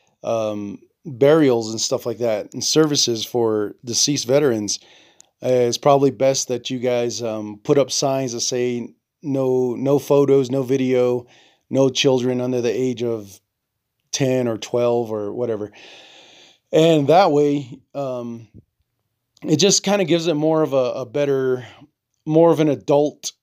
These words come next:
um, a, an adult situation, you know, to take care of rather than trying to look over some little child that's,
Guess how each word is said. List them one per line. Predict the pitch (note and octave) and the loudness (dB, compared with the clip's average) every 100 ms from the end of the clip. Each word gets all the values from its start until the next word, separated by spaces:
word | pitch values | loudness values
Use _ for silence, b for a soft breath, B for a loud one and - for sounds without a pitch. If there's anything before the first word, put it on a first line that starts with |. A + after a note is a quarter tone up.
| _ | _
um, | B2+ A#2+ A2+ A2 G#2 G2+ - _ _ _ _ _ _ _ _ | -6 -4 -4 -8 -12 -16 -20 _ _ _ _ _ _ _ _
a, | C3+ - | -8 -6
an | C#3+ | -6
adult | B2 A2+ D3+ D3+ | -4 2 2 2
situation, | - D3+ C#3+ C3+ C#3+ C3+ A2+ G#2 G2+ _ | -2 -2 0 2 2 0 -6 -10 -12 _
you | |
know, | G#2+ A2 G#2+ G#2 - B2 | -8 -6 -8 -10 -14 -16
to | - A#2+ | -10 -6
take | C#3+ C3 | -2 -2
care | C#3+ C#3 | 0 0
of | A2 | 4
rather | C3 C3+ B2 | 4 4 0
than | A2+ | -4
trying | - B2+ | -6 -6
to | |
look | A#2 A#2+ | -6 -6
over | B2 A#2+ | -6 -4
some | - A#2+ | -6 -6
little | A#2+ A#2+ | -4 -4
child | A#2+ A#2 A#2+ A2+ A2 | -4 0 0 0 -2
that's, | G#2+ | -10